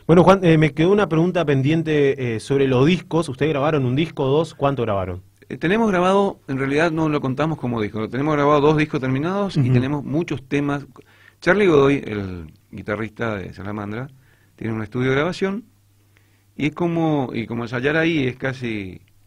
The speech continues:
Speaker 2: digamos, normal.
Speaker 1: Ujú.
Speaker 2: Siempre fuimos grabando cosas y tenemos cantidad de temas que todavía ni siquiera lo hemos,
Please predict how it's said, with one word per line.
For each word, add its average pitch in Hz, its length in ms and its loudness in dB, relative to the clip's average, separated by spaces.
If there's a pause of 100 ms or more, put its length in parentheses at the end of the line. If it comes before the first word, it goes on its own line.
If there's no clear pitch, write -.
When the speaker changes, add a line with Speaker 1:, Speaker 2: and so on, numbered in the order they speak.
(240)
Speaker 2:
digamos, 107 520 -8 (720)
normal. 120 560 -2 (260)
Speaker 1:
Ujú. 107 400 -10
Speaker 2:
Siempre 131 680 0 (120)
fuimos 135 300 -2
grabando 127 340 -2
cosas 143 500 -6 (580)
y - 80 -12
tenemos 120 260 -2
cantidad 123 320 -2
de 127 120 -4
temas 120 500 -4
que - 160 -14
todavía 104 380 -4
ni 113 100 -4
siquiera 107 260 -2
lo 104 120 0
hemos, 107 300 -4